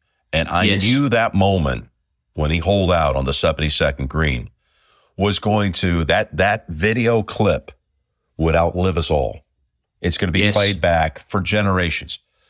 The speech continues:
Speaker 1: Two hundred years from now, when the Masters comes on the air and they put
Speaker 2: Yep.
Speaker 1: that montage, that tease, opening tease together, and they have clips of historical moments,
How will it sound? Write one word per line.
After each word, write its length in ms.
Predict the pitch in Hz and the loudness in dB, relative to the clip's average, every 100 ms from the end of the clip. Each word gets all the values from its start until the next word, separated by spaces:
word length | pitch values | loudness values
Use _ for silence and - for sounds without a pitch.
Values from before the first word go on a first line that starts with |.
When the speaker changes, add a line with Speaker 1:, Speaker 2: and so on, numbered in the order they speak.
| _ _ - | _ _ -2
Speaker 1:
Two 240 | 190 208 | 0 2
hundred 280 | 190 170 135 | 2 0 0
years 280 | 135 127 - | 2 2 2
from 100 | 95 | 2
now, 320 | 90 87 92 | 4 4 2
when 220 | 90 87 | 2 0
the 80 | 85 | 0
Masters 560 | 92 113 117 113 104 | 0 0 -2 -2 -2
comes 280 | - 101 98 | 0 0 2
on 220 | 92 95 | 2 4
the 160 | 87 87 | 2 2
air 400 | 85 64 55 57 _ _ _ _ _ | 2 0 -2 -4 _ _ _ _ _
and 140 | 82 | 0
they 80 | 95 | 0
put 220 | 85 127 | -2 -4
Speaker 2:
Yep. 60 | 117 | 0
Speaker 1:
that 220 | 113 92 | 0 0
montage, 760 | 95 104 110 107 87 76 78 85 | 2 2 2 0 0 0 0 0
that 260 | 85 - | 0 -2
tease, 460 | - - 123 110 95 | -6 -2 0 2 2
opening 580 | 92 98 107 87 80 - _ _ _ | 0 0 -4 -4 -6 -8 _ _ _
tease 440 | - 110 101 87 - | -2 0 0 0 -2
together, 580 | 82 85 90 73 67 - _ _ | -2 0 0 0 -4 -6 _ _
and 100 | 87 | -2
they 80 | 90 | 0
have 300 | 101 95 - | 2 0 -2
clips 440 | - - 110 - - | -6 -4 -4 -4 -4
of 200 | 80 - _ _ _ | -4 -6 _ _ _
historical 680 | 113 98 - 101 101 92 85 | -6 -4 -2 -2 -2 0 0
moments, 480 | 92 98 82 - | 2 2 0 -2